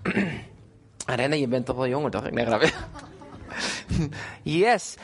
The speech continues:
Kom even een applausje geven voor onze oudere generatie. Mooi. <clears throat> Geweldige generatie, toch?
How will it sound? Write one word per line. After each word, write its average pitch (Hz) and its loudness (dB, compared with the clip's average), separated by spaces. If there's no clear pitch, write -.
Kom 277 2
even 294 4
een 262 -2
applausje 277 2
geven 196 0
voor 202 0
onze 202 2
oudere 208 2
generatie. 131 -4
Mooi. 196 4
<clears throat> - -
Geweldige 233 4
generatie, 175 2
toch? - 2